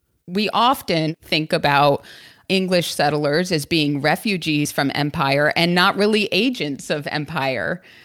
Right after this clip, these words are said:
And I think it's really interesting to shift the lens and think about those sort of early English colonists, not just as fleeing from the British, but as agents of them in the way that we might think of nineteenth century British imperialism.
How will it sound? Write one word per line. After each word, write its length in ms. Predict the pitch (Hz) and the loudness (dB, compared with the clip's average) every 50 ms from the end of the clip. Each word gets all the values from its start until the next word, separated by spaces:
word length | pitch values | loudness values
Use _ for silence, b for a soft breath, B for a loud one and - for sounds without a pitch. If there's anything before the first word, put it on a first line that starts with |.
| B B B | B B B
And 140 | - - 190 | -4 0 2
I 80 | 190 196 | 2 2
think 200 | 202 247 214 247 | 2 0 0 0
it's 120 | 220 220 | 0 0
really 220 | 240 233 233 220 - | 2 0 0 0 -2
interesting 720 | - - 233 262 254 - 240 240 - - 175 156 143 147 | -2 -2 0 0 0 0 -2 -4 -2 -2 -2 -2 -2 -2
to 120 | - 208 185 | -2 -4 -4
shift 380 | - - - 202 190 190 - | -4 -2 -2 -2 -2 -2 -2
the 100 | - 180 | -4 -2
lens 500 | 170 185 196 214 233 214 170 160 156 151 | -2 0 0 0 0 -2 -2 -4 -4 -4
and 200 | 160 160 165 160 | -4 -4 -4 -4
think 220 | - 180 165 165 - | -4 -4 -4 -2 0
about 560 | 175 160 151 156 156 151 147 151 151 - - _ _ | 0 2 2 2 4 4 4 4 2 0 -4 _ _
those 180 | - 185 170 156 | 0 0 0 0
sort 160 | - 185 165 | 0 -2 -2
of 100 | 160 - - - | -2 -2 -4 -2
early 440 | 165 165 165 175 165 170 165 151 - | -2 0 2 2 2 0 0 -2 -2
English 380 | - 165 160 151 151 156 - | -4 -4 -2 -2 -2 -2 -4
colonists, 640 | - - 214 196 214 185 170 147 143 151 151 - - _ _ _ _ | -6 -6 -4 -4 -2 -2 -2 -2 -2 -2 -4 -6 -12 _ _ _ _
not 320 | - 156 165 180 185 - 175 | -4 0 0 0 0 -2 -4
just 360 | 156 - 175 160 165 - - | -2 2 2 2 2 0 -2
as 240 | - - 147 143 - | -2 0 0 0 -2
fleeing 640 | - - - 175 175 202 190 147 139 131 139 139 160 | -4 -6 -4 -2 -2 0 0 0 -2 0 -2 -2 -2
from 240 | - - 147 151 | -2 -2 -2 -2
the 100 | 151 139 | -2 -2
British, 460 | 131 139 131 - 135 156 208 - - - | -2 -2 -2 0 0 0 -2 -2 -6 -6
but 260 | 196 190 185 185 - | -2 0 0 2 4
as 460 | - 180 185 196 196 190 - - - _ _ _ _ | 4 4 4 4 2 0 -4 -8 -12 _ _ _ _
agents 640 | 180 233 294 240 - 143 135 120 - - - - - - | 0 2 2 2 2 0 -2 -2 -4 -6 -10 -10 -4 0
of 200 | 175 170 151 151 | 0 0 2 2
them 160 | 165 160 170 | 2 2 2
in 60 | 175 | 2
the 80 | 185 185 | 2 4
way 180 | 185 185 185 175 | 6 6 6 6
that 120 | 180 - | 4 2
we 120 | - 175 | 2 2
might 260 | 170 170 160 170 - - | 2 2 2 0 0 -2
think 200 | 165 165 160 - | -2 -2 0 2
of 160 | 160 156 151 | 0 2 2
nineteenth 460 | 156 147 160 127 - - 139 135 - | 0 0 0 -2 -2 -2 -2 -2 -2
century 420 | - 143 139 139 - 151 143 139 | -2 -4 -4 -2 -2 -2 -2 -2
British 360 | 143 135 139 135 135 143 - 143 | -2 0 0 0 0 0 -2 -2
imperialism. 880 | 139 147 165 135 135 123 120 131 139 135 107 - - - - - 180 | -4 -2 -2 -2 0 0 0 -2 -2 -2 -2 -2 -4 -6 -6 -8 -12